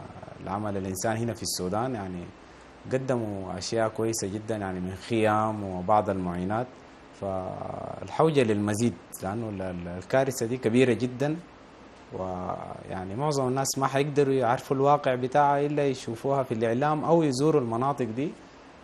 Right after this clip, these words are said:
آه، زي ما حصل من بعض لجان المقاومة، الخرطوم اثنين وخرطوم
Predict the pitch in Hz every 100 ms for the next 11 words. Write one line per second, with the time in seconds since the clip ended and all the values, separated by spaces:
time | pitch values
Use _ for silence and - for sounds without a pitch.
0 | - - - 101 101 104 107 110 107 104
1 | 104 123 131 117 110 107 127 120 110 107
2 | 104 104 104 123 131 147 147 - 92 107
3 | 101 101 107 110 110 107 104 101